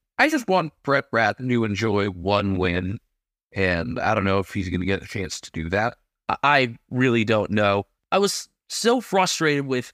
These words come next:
Speaker 2: Hawthorn not putting away this game in the first quarter. Twenty-five to four inside fifties, thirteen to five clearances. They just could not kick straight to save their souls.
Speaker 1: Twenty-five inside fifties in the first quarter?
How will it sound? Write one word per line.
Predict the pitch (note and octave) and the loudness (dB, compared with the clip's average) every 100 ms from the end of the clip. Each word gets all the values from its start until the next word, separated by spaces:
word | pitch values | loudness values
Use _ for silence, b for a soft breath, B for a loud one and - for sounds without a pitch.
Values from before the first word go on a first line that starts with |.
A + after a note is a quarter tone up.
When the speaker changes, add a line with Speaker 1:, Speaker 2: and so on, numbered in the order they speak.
| _ | _
Speaker 2:
Hawthorn | - D3+ D3 C3+ | 0 0 2 0
not | B2+ - | 0 -2
putting | D3 C3 | -2 0
away | A2+ A#2 | 2 0
this | A2+ - | -2 0
game | B2 | 0
in | A2 | 2
the | A2 | -2
first | - G#2+ - - | 0 -2 -4 -6
quarter. | A#2+ F#2+ C#2 _ _ _ | -2 -2 -4 _ _ _
Twenty-five | - A3+ A#3 G3 F#3 | -2 0 2 2 0
to | F3+ | -2
four | - D3+ C#3 | -2 0 0
inside | C3 B2+ A2+ | 0 -2 -2
fifties, | - G#2+ - E2+ - _ _ - | -2 -6 -6 -16 -18 _ _ -2
thirteen | F#3 - F3+ | -2 0 -2
to | E3+ | -2
five | - C#3 B2 | -2 -2 -4
clearances. | - C3 A2 G2+ E2+ - - _ _ | -2 0 0 -4 -10 -10 -14 _ _
They | - | -6
just | A#2 A#2 - _ | -2 -2 -4 _
could | - E3 E3 | -4 -2 0
not | C#3 C#3 - | 0 -2 -2
kick | F3+ | -4
straight | - - A2+ A2+ _ _ _ | -2 -2 -4 -4 _ _ _
to | D3 | -6
save | - A#2+ A#2 | -2 -2 0
their | D3+ | -2
souls. | D3+ - B3 E4 C#3+ - - _ _ - | -2 0 2 2 -2 -10 -16 _ _ -4
Speaker 1:
Twenty-five | D#3 G3 - F#3+ F#3 | 0 0 2 2 2
inside | D#3 D#3 D3+ C#3+ | -2 -2 -2 -2
fifties | - A#2 - C#3 | -4 -4 -4 -2
in | A#2+ | -2
the | G#2+ | -4
first | - G#2+ G#2 - _ | -4 -4 -6 -12 _
quarter? | G2 G2 G#2+ D3 | 0 2 2 -2